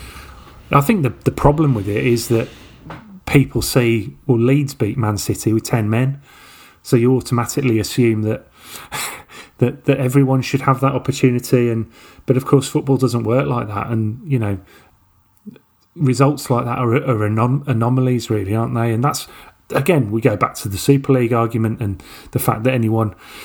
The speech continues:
in football, anyone can beat anyone. And, you know, someti-, sometimes you just get those days where, where, where you get a, you get a shock result, but most of the time you don't. And I think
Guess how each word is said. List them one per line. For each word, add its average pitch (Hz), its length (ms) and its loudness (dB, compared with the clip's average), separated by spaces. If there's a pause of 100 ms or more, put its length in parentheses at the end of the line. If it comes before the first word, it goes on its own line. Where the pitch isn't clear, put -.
(360)
in 123 120 4
football, 120 440 2
anyone 117 320 2
can 117 160 -2
beat 117 200 2
anyone. 139 380 2
And, 107 300 -2 (1160)
you 151 100 2
know, 110 120 0
someti-, 127 500 2
sometimes 113 500 0
you 117 80 2
just - 220 -2
get 127 160 0
those 113 220 2
days 127 400 0
where, 113 260 0 (540)
where, 113 320 2 (340)
where 127 160 0
you 110 120 -2
get 123 180 0
a, 120 180 -2 (160)
you 127 120 0
get 135 140 0
a 123 60 -6
shock - 320 -2
result, 127 480 0 (520)
but - 140 -2
most 143 380 2
of - 60 -16
the 107 100 0
time 104 500 -2 (380)
you 113 120 -6
don't. 113 380 0
And 110 100 -4
I 104 40 -2
think 123 400 -2